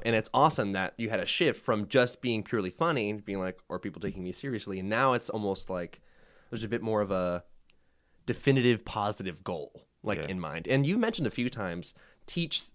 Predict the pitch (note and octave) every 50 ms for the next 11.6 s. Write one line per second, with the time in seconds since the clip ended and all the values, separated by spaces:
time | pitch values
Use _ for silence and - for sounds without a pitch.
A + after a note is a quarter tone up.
0 | - - - - - A#2 G#2 - G2 F#2 - G2+ F2 D#2 E2 - - - - -
1 | D2 - E2+ E2+ D#2+ D#2 F#2 F#2 F#2+ F2 D#2+ E2 D#2 D#2+ D2 - - - F2 E2
2 | D#2+ - D#2 D#2+ - D#2+ D2+ D2 - - D#3+ - - A2+ C3 A2+ B2 D#3 D3 C#3+
3 | - C#3+ A#2 G2 E2+ F#2 F#2+ G#2 - - G#2+ G#2 G#2 G2+ F#2+ - G#2 G2+ G2 G2
4 | - - - - - - A2+ A#2+ - - - - - _ _ _ _ _ _ _
5 | _ - - - - - - _ _ - - F2 F#2 F#2 F2+ F2+ F2 F2 D#2+ -
6 | _ - G#2+ G2 A2 A2 - - A#2 A#2+ A#2 - - - - - - _ _ _
7 | _ _ _ - - - - - F2+ F#2 G#2 A#2+ - - B2+ A#2 F#2 - F2+ F2
8 | E2+ D#2 - - D#2+ D#2 D2 C#2+ C2+ C2 - - - - - - - - - -
9 | - - - F#2 F#2+ - F#2+ F#2 - - F#2+ F2+ F#2 F2+ F2 E2+ D#2+ - - _
10 | _ _ _ _ _ _ - - - - _ _ _ - - _ _ _ _ _
11 | _ _ _ _ - F2 F2 E2+ - - -